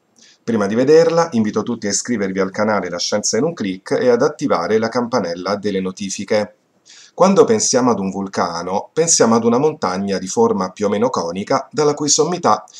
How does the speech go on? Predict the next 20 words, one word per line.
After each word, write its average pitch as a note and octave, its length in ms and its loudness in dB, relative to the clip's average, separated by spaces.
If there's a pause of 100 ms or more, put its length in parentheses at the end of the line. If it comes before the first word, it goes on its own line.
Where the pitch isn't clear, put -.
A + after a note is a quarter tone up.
(140)
fuoriescono C#3+ 680 4
materiali A2+ 480 0
fusi F#2+ 420 -2
ad F#2+ 200 0
alta G#2 280 0
temperatura F#2+ 800 -2
che - 140 -12
chiamiamo G#2+ 420 0
magma G#2+ 400 -2
o F2+ 60 -2
lava. G#2 440 0 (840)
In G3 100 4
realtà, G2+ 600 2
il C3+ 160 0
vulcano F#2+ 760 -4
nasce C#3+ 360 2
da G#2+ 80 4
una A2+ 140 2
semplice C3 680 -2
spaccatura G#2 1000 0